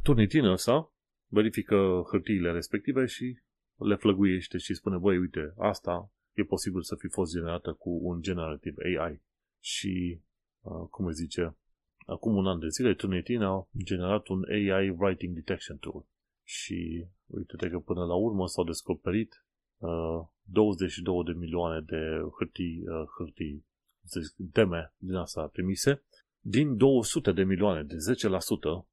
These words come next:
au fost făcute cu Generative A I. Și atunci, bineînțeles, și ei spun, „Băi,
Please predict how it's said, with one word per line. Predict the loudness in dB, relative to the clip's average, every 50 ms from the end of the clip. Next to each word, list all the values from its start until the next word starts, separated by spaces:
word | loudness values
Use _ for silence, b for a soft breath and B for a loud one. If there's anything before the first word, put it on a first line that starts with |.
| _ _ _ _ _ _
au | -4 -4 -4
fost | 0 2 0 0 0 -2 -8 -4
făcute | -4 -4 -2 -2 -4 -4 -4
cu | -6 _ -4 -4 -2 0 0 0 0 -2 -4
Generative | -2 -2 -2 -2 -2 -4 -4 -6 -8 -4 -4 -2 -2 -2
A | -4 -4
I. | -6 -10 _ _ _ _ _ _ _ _
Și | -10 -8
atunci, | -4 -2 0 -2 -2 -2 -6
bineînțeles, | -6 -2 0 0 0 0 0 2 0 0 0 -2
și | -6 0 2
ei | 2 2
spun, | 0 -4 -6 -6 -2
„Băi, | 2 4 4 4 4 0 -2